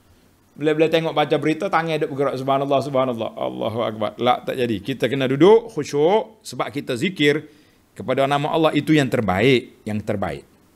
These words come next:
Apabila dia berdiri, tidak dengan sikap tersebut, maka boleh je. Ha, Imam Nawawi kata, kan, "Walau zakara ala ghairi hadhil ahwa jaza."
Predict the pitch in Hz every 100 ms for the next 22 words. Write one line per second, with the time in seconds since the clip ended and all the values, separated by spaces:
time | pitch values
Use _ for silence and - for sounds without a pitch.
0 | _ _ _ _ _ _ _ _ _ _
1 | _ _ - _ - - _ _ _ _
2 | - 151 156 185 247 262 247 202 202 185
3 | 170 202 214 - 196 185 147 170 - 160
4 | 180 - - 135 - 92 85 _ _ _
5 | _ _ _ _ _ _ 143 156 170 160
6 | 185 110 117 151 135 107 - - - 82
7 | - 117 139 139 143 131 113 95 170 170
8 | - - _ - - - _ _ _ 131
9 | 165 196 185 - _ _ _ _ _ 143
10 | 156 196 233 185 202 214 185 160 147 170
11 | 160 135 165 151 135 143 160 143 135 -
12 | 113 110 104 104 175 220 220 120 131 139